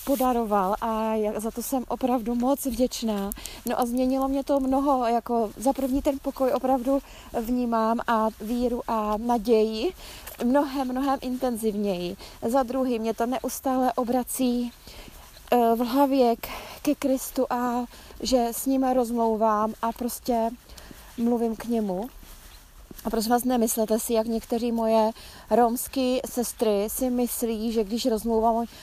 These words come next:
to není žádnej, eh, žádné mysteri-, myster-, my-, eh, jak to říct, eh, jakože mluvím, eh, Bůh na nás nemluví slovy. Jo, to je zásadní omyl, který si myslí ezoterici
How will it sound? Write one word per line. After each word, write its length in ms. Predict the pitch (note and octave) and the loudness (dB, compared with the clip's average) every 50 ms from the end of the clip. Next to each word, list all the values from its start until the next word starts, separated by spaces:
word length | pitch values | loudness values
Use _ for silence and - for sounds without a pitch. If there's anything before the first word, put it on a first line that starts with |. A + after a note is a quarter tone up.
| - - - | -18 -12 -4
to 100 | - B3 | -2 0
není 260 | B3 A#3+ A#3+ A#3+ A#3+ | 0 2 0 0 2
žádnej, 560 | A3 A#3+ A3 G#3+ G3 G#3+ A#3 A3+ A3+ A3+ A#3 - | 4 4 4 4 2 2 0 2 2 0 -2 -2
eh, 340 | - A3 G#3+ G#3 G#3 G#3 G#3 | 0 2 2 4 4 2 2
žádné 420 | G3+ A3+ A3 G#3+ G3+ G#3+ A3+ A3 | 2 2 0 0 0 2 0 2
mysteri-, 500 | G#3+ A3 A#3 - - - B3+ A#3 A#3+ A3 - - | 2 0 -2 -2 -2 0 2 2 2 0 -2 -2
myster-, 360 | G#3+ A3 G3+ - - B3 A3 - - - - - - - - | -2 -2 -2 -2 -2 -2 -2 -2 -4 -18 -18 -18 -16 -10 -8
my-, 160 | A3 G#3+ - - | -8 -6 -4 -4
eh, 160 | A3 G#3 G#3 F#3+ - - - - - - - - - | -4 -4 -4 -6 -10 -18 -20 -20 -20 -20 -20 -18 -12
jak 100 | - G#3 | -10 -6
to 120 | - - B3 | 0 0 0
říct, 340 | A3+ A3 G3 F3+ - - - - - | 0 0 -4 -4 -6 -10 -12 -6 -2
eh, 40 | - A3 G#3 G#3 G#3 G3+ G3+ G#3 G3+ G3+ G3+ G3 G3+ G3+ G#3 G#3 G#3 - - - - - - - - - | 0 2 2 2 2 2 2 4 4 4 4 4 2 2 0 -4 -8 -12 -18 -20 -20 -20 -20 -12 -4 -2
jakože 320 | A3 G3+ G#3+ A3 A#3 A3+ | 0 0 0 0 0 2
mluvím, 340 | G#3+ A3 A#3+ A#3 G#3 F#3 F#3 - | 2 4 4 4 4 2 0 0
eh, 80 | G#3 G3+ - - | -2 -4 -4 -4
Bůh 300 | G#3 G3 A3+ A#3 A3+ G#3 | -2 2 2 2 2 2
na 120 | A3 A3+ G#3+ | 2 2 2
nás 220 | A3 G#3+ A3+ G#3 | 4 2 2 2
nemluví 360 | A3 A#3 A#3+ A#3 B3 G#3+ F3 | 4 4 6 6 6 6 6
slovy. 380 | D#3+ - F#3+ E3+ D3+ C#3+ D3 D3 - - - - - - - - - - - - - - - - - | 4 2 2 2 0 0 -2 -6 -10 -16 -20 -20 -20 -20 -20 -20 -20 -18 -18 -20 -20 -20 -18 -10 0
Jo, 280 | - A3+ G#3+ G#3 G3+ G#3+ | 4 6 6 6 6 4
to 80 | - A#3 | 4 6
je 260 | A3+ G#3+ G#3+ G#3+ G3+ | 6 8 8 6 6
zásadní 580 | G#3 A3 G#3+ A3+ - - A#3+ G#3 G#3 A3 A3 - | 6 6 6 6 4 2 2 2 2 0 2 4
omyl, 480 | A3 A3 A3 A3 A3 A3 G#3+ G#3 A3+ | 2 4 4 4 6 6 6 6 4
který 420 | A3+ - - G#3+ G3+ G#3 G#3+ A#3 G#3+ | 2 2 2 2 4 4 2 2 0
si 240 | - - - A#3+ | 0 0 0 2
myslí 340 | G#3 G#3 G3+ - - A3+ - | 2 2 2 2 0 2 0
ezoterici 680 | G3+ F#3 G#3+ G#3 - G#3+ G3+ G#3 G#3+ - - A3 G#3 | 2 2 2 2 4 4 4 4 4 2 2 2 2